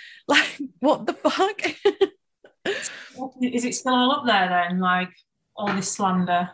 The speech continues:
Speaker 2: libel?
Speaker 1: No, she took it, she took it down, apparently.
Speaker 2: Okay.
Speaker 1: Yeah, she took it down. But I just, I think because it's been a really shit lockdown for everybody. Everyone's mental health is affected, especially mine. Like, it's been fucking shit.
Speaker 2: Yeah.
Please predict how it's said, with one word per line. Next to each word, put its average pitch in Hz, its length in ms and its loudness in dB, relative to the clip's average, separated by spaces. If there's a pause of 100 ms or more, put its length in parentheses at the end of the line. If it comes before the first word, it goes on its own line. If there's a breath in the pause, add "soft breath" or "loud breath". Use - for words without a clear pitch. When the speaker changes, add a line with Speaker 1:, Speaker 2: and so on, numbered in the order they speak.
(120)
Speaker 2:
libel? 190 340 4
Speaker 1:
No, 190 60 6
she 190 120 2
took 208 180 -4
it, - 240 -8
she - 180 -10
took 208 200 -6
it - 80 -6
down, 165 260 -4
apparently. 160 640 -8 (580)
Speaker 2:
Okay. 180 480 -12
Speaker 1:
Yeah, 170 280 0 (100)
she 190 180 -6
took 190 180 -2
it 185 60 -4
down. 170 340 -2 (460 loud breath)
But - 260 4 (140)
I 262 80 4
just, 294 340 -2
I 262 80 4
think 392 220 0
because 285 560 2 (560 soft breath)
it's 269 140 -2
been 359 140 -4
a 302 40 -6
really 269 180 -2
shit - 200 0
lockdown 180 340 -4
for 180 80 -4
everybody. 160 560 -6
Everyone's 254 460 0
mental 196 180 -4
health 170 260 -6
is 160 120 -6
affected, 165 380 -8
especially 226 500 -2
mine. 160 280 -2
Like, 156 180 -6
it's 165 100 -16
been 165 260 -6
fucking 160 320 -8
shit. - 400 -8 (500 loud breath)
Speaker 2:
Yeah. 180 160 -10